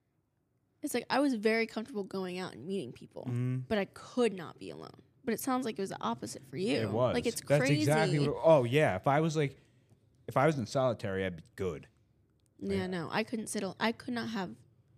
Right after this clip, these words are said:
Speaker 1: silence. There had to be music playing twenty-four seven, even when I was sleeping. It was bad, and I just wanted to be happy.
Speaker 2: Wow.
Speaker 1: And I thought if I go see David Goggins,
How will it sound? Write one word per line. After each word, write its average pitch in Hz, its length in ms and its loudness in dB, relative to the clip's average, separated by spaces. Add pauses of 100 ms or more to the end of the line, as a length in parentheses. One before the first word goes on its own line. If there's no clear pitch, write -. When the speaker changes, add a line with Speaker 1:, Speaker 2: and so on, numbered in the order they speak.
(160)
Speaker 1:
silence. - 720 -4
There 202 120 0
had 208 140 0
to - 20 -10
be 196 100 -4
music 196 340 -6
playing 214 220 -4
twenty-four 214 400 -6
seven, 202 320 -4
even 233 200 -4
when 214 100 -4
I 196 80 -6
was - 100 -8
sleeping. 208 500 -6 (460)
It 240 80 0
was 220 140 4
bad, 214 540 -6 (480)
and 214 100 -2
I 220 60 0
just 220 120 -6
wanted 214 120 -6
to 165 60 -10
be 180 100 -6
happy. - 500 -6 (260)
Speaker 2:
Wow. 82 160 -10 (260)
Speaker 1:
And 208 280 0
I 208 100 -4
thought 185 240 -4
if 220 100 -4
I 202 140 -2 (380)
go 196 140 -2
see 196 160 -6
David 185 280 -2
Goggins, 294 680 -2